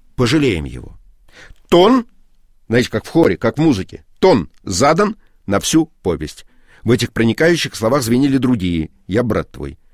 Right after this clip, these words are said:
Итак, тон задан, ракурс определён. Теперь мы, читатели и оцениватели, постараемся не сбиться на кривые пути и увидеть,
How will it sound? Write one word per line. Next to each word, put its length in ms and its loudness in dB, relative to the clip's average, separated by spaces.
Итак, 460 -2
тон 200 0
задан, 480 -2
ракурс 800 -2
определён. 800 0
Теперь 440 2
мы, 260 2
читатели 680 -4
и 260 2
оцениватели, 840 -2
постараемся 540 2
не 80 2
сбиться 440 -2
на 140 2
кривые 400 2
пути 420 -2
и 40 2
увидеть, 380 -2